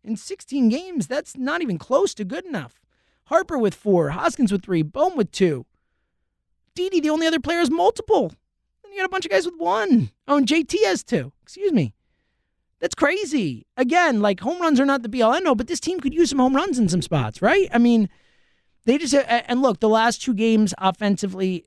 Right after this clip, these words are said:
uh, they've been better. You know, putting up seven and six, that is, that is a positive. You, you wanna see it trending that way. Hopefully Colorado, the thin air, they can start to really get on a roll here. But, but yeah, I think off-,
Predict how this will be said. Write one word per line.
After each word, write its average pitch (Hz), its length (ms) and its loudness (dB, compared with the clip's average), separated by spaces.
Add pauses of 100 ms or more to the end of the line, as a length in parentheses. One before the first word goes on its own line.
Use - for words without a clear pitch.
(160)
uh, 147 300 -6
they've 156 140 -2
been 160 160 2
better. 160 380 0 (240)
You 156 140 -10
know, 147 100 -4
putting 156 260 -2
up 151 120 0
seven 156 340 -6
and 143 160 -4
six, 151 280 -6
that 147 200 -8
is, 143 280 -4
that 143 160 -10
is 147 300 -10
a 151 60 -18
positive. 147 600 -2 (100)
You, 156 160 -6
you 151 140 -2
wanna 147 180 -4
see - 160 -8
it 156 100 -6
trending 147 280 -2
that 143 160 2
way. 151 180 2
Hopefully 151 320 -2
Colorado, 151 600 2
the 131 100 -14 (680)
thin 170 180 2
air, 160 260 4
they 147 100 2
can 135 120 -2
start 156 240 2
to 143 80 -4
really 160 500 2
get 165 160 4
on 160 140 2
a 151 60 2
roll 165 260 2
here. 143 220 0
But, 143 280 0 (540)
but 226 80 2
yeah, 269 160 4
I 311 60 0
think 254 180 -6
off-, 262 180 0